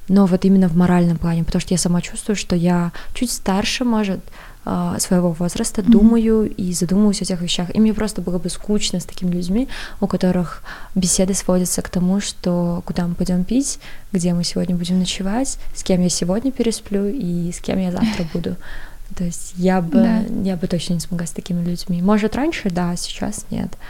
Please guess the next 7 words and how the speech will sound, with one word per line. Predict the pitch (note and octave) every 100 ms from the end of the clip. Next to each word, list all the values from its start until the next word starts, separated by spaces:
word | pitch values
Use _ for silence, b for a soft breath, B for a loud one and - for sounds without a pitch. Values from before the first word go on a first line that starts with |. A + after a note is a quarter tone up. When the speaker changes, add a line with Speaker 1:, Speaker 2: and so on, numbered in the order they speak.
| B B B B B B B
Speaker 1:
И | - F#3
друзья | E3 E3+ F3+
определяют, | F#3 A3 G3+ G3 F3+ F#3 F#3
друзья | - F3 F3+ F#3
тянут | - F3+ F3 F#3
или | F3
вверх, | F3 F#3+ G#3